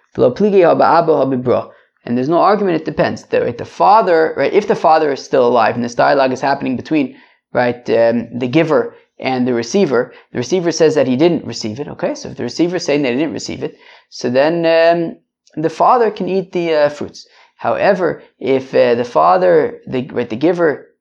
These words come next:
is, um, is, uh, dead, oops, I'm sorry, if the, the, the, the, the receiver himself, right, if the receiver himself says, "I didn't receive it," so then the giver can eat the, uh, fruits. But if it's the son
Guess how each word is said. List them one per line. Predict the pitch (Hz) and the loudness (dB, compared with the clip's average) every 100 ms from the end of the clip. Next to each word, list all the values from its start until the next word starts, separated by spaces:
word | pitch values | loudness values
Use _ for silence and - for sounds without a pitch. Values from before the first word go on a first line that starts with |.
| _ | _
is, | - 131 139 131 127 | -6 -2 -2 -2 -4
um, | 131 123 120 117 113 110 127 _ - | 0 0 2 0 -2 -6 -10 _ -8
is, | 131 120 120 123 | -6 -6 -6 -4
uh, | 117 110 113 | -2 -2 0
dead, | 170 208 - - - - _ - | 2 2 0 -8 -20 -20 _ -4
oops, | 156 156 | -2 -4
I'm | |
sorry, | 143 143 107 - - - | -2 -2 -2 -8 -16 -4
if | 143 139 | -4 0
the, | 117 | 0
the, | 135 143 120 | 2 0 2
the, | 139 127 | 0 2
the, | 139 113 | 0 0
the | 131 127 | 0 2
receiver | 123 123 254 247 185 135 | 0 0 0 2 2 0
himself, | 127 120 113 - - | -4 -4 -6 -6 -6
right, | 135 | -4
if | 190 | -2
the | 202 | 0
receiver | 156 - 202 220 190 147 | -2 -2 0 0 2 0
himself | 131 120 185 151 - | -2 -2 0 0 -2
says, | - 139 - | -6 -6 -6
"I | - | -6
didn't | 135 - | -8 -6
receive | - - 262 | -8 -2 0
it," | 147 - _ _ _ _ | -2 -6 _ _ _ _
so | - 135 | -12 -4
then | 135 | -2
the | 127 | 0
giver | 139 185 147 | 2 2 2
can | 135 135 135 | -2 -4 -4
eat | 147 147 | -6 -4
the, | 131 127 | -2 -2
uh, | 120 | -4
fruits. | 113 - 107 - | -6 -10 -10 -6
But | 117 - | -8 -2
if | 127 117 | -2 -2
it's | - - | -6 -6
the | - | -10
son | 117 - 247 240 | -8 -2 0 0